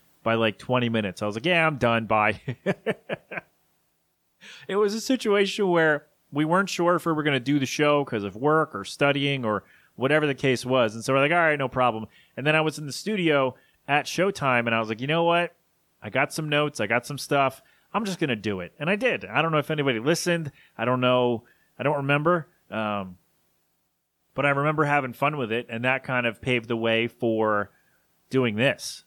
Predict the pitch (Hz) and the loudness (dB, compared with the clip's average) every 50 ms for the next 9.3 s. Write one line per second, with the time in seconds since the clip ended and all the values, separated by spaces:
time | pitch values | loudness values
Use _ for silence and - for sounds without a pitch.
0 | _ _ 110 107 - 123 117 110 117 123 131 123 123 123 113 - - 120 117 113 | _ _ -12 -6 -2 -2 0 0 2 0 0 0 0 -2 -4 -4 -4 -2 0 2
1 | 113 113 110 104 98 92 - _ _ _ _ - 175 185 165 139 139 139 - 123 | 2 2 0 0 -4 -8 -18 _ _ _ _ -4 0 0 2 2 0 0 -2 -2
2 | 123 131 127 127 127 117 127 143 147 156 147 135 120 113 101 92 - 147 143 123 | 0 0 2 0 0 -2 -2 -2 0 0 0 0 0 0 -2 -2 -2 0 0 0
3 | 123 120 101 120 120 123 117 113 110 101 98 - - 135 143 139 135 127 120 - | 0 -2 0 0 0 2 2 0 -2 -2 -2 -2 -2 0 0 0 0 -2 -6 -10
4 | _ _ _ _ _ - 127 123 - 113 104 - - - 135 127 120 - - 123 | _ _ _ _ _ -2 -2 0 -2 -4 -10 -8 -2 0 0 0 0 0 0 0
5 | 113 113 107 - - 123 117 117 - - 104 101 98 95 95 90 - - 135 131 | 0 0 -2 0 2 2 2 2 0 -2 -4 -4 -2 -4 -6 -6 -2 2 2 4
6 | 127 123 117 104 - _ _ _ _ - 107 123 143 147 139 131 - - 135 131 | 4 2 0 -4 -10 _ _ _ _ -6 -2 0 2 2 2 0 2 2 2 4
7 | 123 123 120 - - 131 123 120 - 98 92 90 - 120 117 123 117 107 110 98 | 4 2 0 0 2 2 2 2 0 -2 -8 -4 -2 -2 0 0 0 0 -2 0
8 | - 123 131 120 120 123 - - - 131 117 107 120 120 113 117 110 - - 123 | 0 0 0 2 0 0 0 0 -4 -6 -2 -2 0 0 0 -2 -4 -2 0 2
9 | 113 107 107 - - | 2 2 2 0 -6